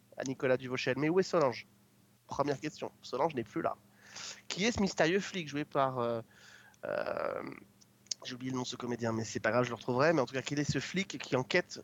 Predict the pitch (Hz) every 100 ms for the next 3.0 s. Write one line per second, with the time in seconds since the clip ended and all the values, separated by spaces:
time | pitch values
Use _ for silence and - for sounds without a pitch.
0 | - 127 143 156 127 107 - - 131 120
1 | 107 110 - 123 113 - 117 - - -
2 | - - - - - 131 - - 226 208